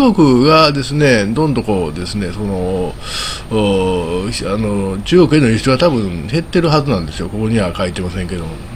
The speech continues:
で、その傾向っていうのは、今後その、逆転はしないと思うんですね。また、増加に転じるということはないと思うんですね。でも、たとえ中国経済が多少良くなっても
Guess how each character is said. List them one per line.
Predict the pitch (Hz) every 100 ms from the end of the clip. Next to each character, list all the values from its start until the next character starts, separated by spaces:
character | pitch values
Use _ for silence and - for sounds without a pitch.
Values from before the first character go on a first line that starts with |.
| 131
で、 | 143
そ | 156
の | 208 208
傾 | 220 214
向 | 226 220
っ |
て | 214
い | 165
う | 139
の | 113
は、 | 131 131 117 107 113 117
今 | 143 151
後 | 165
そ | 156
の、 | 151 143 139 - - - -
逆 | 165 180
転 | - 190
は | 180
し | 202
な | 185
い |
と | 110
思 | 101
う | 90
ん |
で | 87
す | 104
ね。 | 123
ま | 151
た、 | 139 101 98 107 117
増 | 127 131
加 | 143 156
に |
転 | 139 117
じ | 110
る | 123
と | 113
い |
う | 98
こ | 95
と |
は | 90
な | 98 113
い | 139
と | 120
思 | 90 78
う |
ん | 78
で |
す | -
ね。 | 104 107 - - - - - -
で | 147
も、 |
た | 143 180
と | 208
え |
中 | 185
国 | 180
経 | 175 208
済 | 151
が | 117
多 | 180 180
少 | 190
良 | 190
く | 165
な | 131
っ | 98
て | - 98
も | 110 107 95